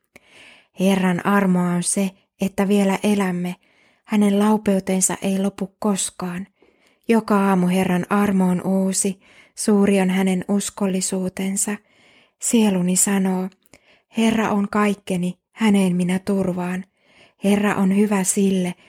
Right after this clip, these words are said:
joka panee toivonsa häneen, sille, joka häntä etsii. Hyvä on hiljaisuudessa toivoa apua Herralta."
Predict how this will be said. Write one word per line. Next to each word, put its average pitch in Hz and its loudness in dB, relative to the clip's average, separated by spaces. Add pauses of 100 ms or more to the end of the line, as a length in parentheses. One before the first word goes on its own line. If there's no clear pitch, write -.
(220)
joka 214 0
panee 196 2
toivonsa 185 0 (100)
häneen, 185 -4 (520)
sille, 190 2
joka 185 -2
häntä 190 -2
etsii. 190 -4 (720)
Hyvä 202 2
on 190 2
hiljaisuudessa 196 0
toivoa 190 0 (100)
apua 208 -2
Herralta." 190 -4